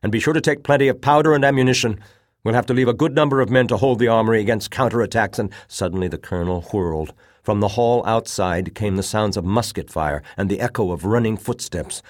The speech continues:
Fingering his sword hilt apprehensively, Antonin stepped back outside of the door and froze.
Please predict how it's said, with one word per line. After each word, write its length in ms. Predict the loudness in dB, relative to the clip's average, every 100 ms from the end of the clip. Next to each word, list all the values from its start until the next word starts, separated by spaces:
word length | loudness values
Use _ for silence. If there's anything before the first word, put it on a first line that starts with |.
| -20
Fingering 480 | -4 -2 0 0 0
his 200 | -2 -6
sword 340 | -4 -2 -2
hilt 260 | 0 -2 -2
apprehensively, 760 | -6 -4 -2 -2 -2 -2 -2 -4 -6
Antonin 480 | -4 -2 0 0 -2
stepped 400 | -4 -4 -6 -2
back 240 | -4 0
outside 440 | 0 0 -2 -2 -2
of 100 | -4
the 60 |
door 360 | -2 -2 0 -4 -10 _ _ _ _ _ _ _ _ _ _
and 160 | -8 -6
froze. 680 | -8 -8 -10 -10 -12 -12